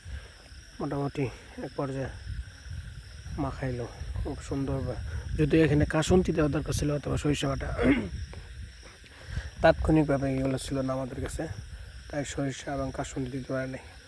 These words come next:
তারপর জিকির বলল যে ই নিয়ে আসতে, সরিষা তেল নিয়ে আসতে, অরিজিনাল যেটা খাঁটি সরিষা বলা হয়, সেটা আমরা নিয়ে আসি। আহ, হালকা স-, দেওয়া হয়। তবে মরিচটা তেলে ভাজা ছিল, খুব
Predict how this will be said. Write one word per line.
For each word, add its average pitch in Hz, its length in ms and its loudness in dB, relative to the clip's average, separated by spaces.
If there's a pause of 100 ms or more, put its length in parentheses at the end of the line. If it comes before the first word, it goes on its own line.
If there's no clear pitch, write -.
(380)
তারপর 139 280 -2 (220)
জিকির 147 280 0
বলল 147 260 0 (380)
যে 135 160 0 (280)
ই 143 40 0
নিয়ে 156 200 4
আসতে, - 260 -6 (460)
সরিষা 135 300 -2 (680)
তেল 147 140 4
নিয়ে 143 160 4
আসতে, - 240 -4
অরিজিনাল 120 400 -6 (420)
যেটা 127 220 -8
খাঁটি 135 220 -4
সরিষা 123 360 -6
বলা 120 160 -8
হয়, - 180 -8 (540)
সেটা 131 300 -6
আমরা 143 180 -4
নিয়ে 165 180 -4
আসি। 151 260 -6
আহ, - 1400 -10
হালকা 131 400 -6
স-, - 280 -8 (280)
দেওয়া 131 260 -4
হয়। 123 200 -6 (3750)
তবে 160 160 4
মরিচটা 156 380 4
তেলে 156 260 0
ভাজা 135 240 0
ছিল, 139 240 -4
খুব 139 280 -6